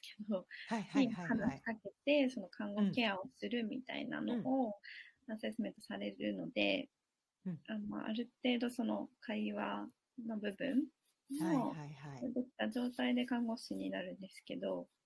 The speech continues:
Speaker 2: なるほど。
Speaker 1: うん、もしかしたらエネクレックスだけだとその部分が、
Speaker 2: いや、
Speaker 1: 自信がない。
Speaker 2: そうなんですよ。
Speaker 1: もしれないですよね。
Speaker 2: なんかね、シーエヌエー、アシスタントナースの試験は筆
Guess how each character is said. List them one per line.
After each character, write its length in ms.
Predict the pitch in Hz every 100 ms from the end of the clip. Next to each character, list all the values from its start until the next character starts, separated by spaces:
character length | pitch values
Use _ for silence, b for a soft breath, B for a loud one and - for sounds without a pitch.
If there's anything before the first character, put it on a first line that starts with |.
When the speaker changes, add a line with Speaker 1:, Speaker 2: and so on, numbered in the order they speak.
| _ _ _ _ 156
Speaker 2:
な 140 | 147
る 80 | 147
ほ 80 | 170
ど。 160 | 214
Speaker 1:
う 20 | 208
ん、 240 | 208 220
も 100 | 233
し 60 | -
か 140 | 214
し 80 | -
た 160 | 214
ら 80 | 208
エ 60 | 214
ネ 120 | 220
ク 120 | 220
レ 80 | 226
ッ 20 |
ク 160 | 254 -
ス 120 | 208
だ 100 | 202
け 160 | - 202
だ 100 | 196
と 140 | 190
そ 160 | - 202
の 120 | 196
部 160 | 202
分 220 | 190 180 180
が、 100 | -
Speaker 2:
い 1000 | - _ _ _ _ _ _ _ _ 175
や、 80 |
Speaker 1:
自 200 | 180 202
信 240 | - - 277 277
が 0 |
な 100 | 220
い。 20 |
Speaker 2:
そ 80 | 185
う 20 |
な 20 |
ん 40 | -
で 60 |
す 220 | - 202 214
よ。 340 | 139 127 127 _ _ 202
Speaker 1:
も 160 | 190 202
し 160 | -
れ 100 | 202
な 160 | 190 196
い 40 |
で 60 | 208 214
す 140 | - -
よ 60 |
ね。 220 | 208 214 233
Speaker 2:
な 80 |
ん 40 | 392
か 120 | 320
ね、 380 | 262 214 143 - _
シ 320 | - - -
ー 20 | 370
エ 40 | 415 427 427 427 381 175
ヌ 60 |
エ 40 | -
ー、 40 |
ア 60 | 214
シ 160 | 381
ス 80 | -
タ 120 | 415
ン 60 | 415
ト 100 | 415
ナ 180 | 415 415
ー 20 |
ス 100 | 415
の 120 | 202
試 140 | -
験 260 | - 208 156
は 220 | 190 180
筆 220 | 165 -